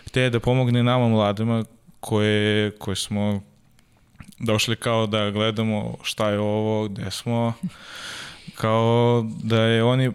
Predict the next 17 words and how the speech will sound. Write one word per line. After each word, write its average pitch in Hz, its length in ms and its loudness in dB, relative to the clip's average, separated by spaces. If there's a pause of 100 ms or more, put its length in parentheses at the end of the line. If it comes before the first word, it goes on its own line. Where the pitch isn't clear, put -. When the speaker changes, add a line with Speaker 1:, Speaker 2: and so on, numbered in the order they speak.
(140)
Speaker 1:
baš 131 320 -2
pomogli 143 380 2
da 117 440 2
mi 127 160 2
osvojimo 127 520 2
s-, - 300 -2 (560)
u 120 100 0
taj 127 280 -2
ekipi 120 380 -2
da 113 420 0
bit 113 200 -4
ćemo 120 280 0
kao 120 280 0 (640)
sa - 180 0
svima 120 400 0
zajedno. 98 460 0 (1200)
I 113 140 0